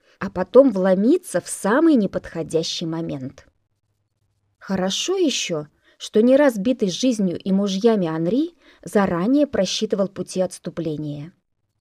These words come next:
Схватил предусмотрительно сложенную одежду и дал деру. И шел сейчас через горы, надеясь попасть в Торадор, потому что ревнивый муж объявил на беднягу настоящую охоту и даже награду за его голову —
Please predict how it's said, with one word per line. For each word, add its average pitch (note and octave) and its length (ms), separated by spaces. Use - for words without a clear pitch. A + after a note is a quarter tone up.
Схватил C#4 500
предусмотрительно F#3 840
сложенную E3+ 640
одежду B3 600
и A#3 160
дал G#3 260
деру. D#3 500
И D4+ 120
шел F#4+ 260
сейчас G#3+ 400
через E3+ 340
горы, D4 540
надеясь G3 500
попасть A#3 500
в - 40
Торадор, F3+ 720
потому G#3 340
что G#3 180
ревнивый G#3+ 500
муж D4+ 440
объявил G3+ 460
на G3 140
беднягу G3 500
настоящую F#3 840
охоту E3 540
и F#3+ 100
даже F#3 280
награду F3+ 560
за F3+ 120
его F3+ 280
голову — D3 580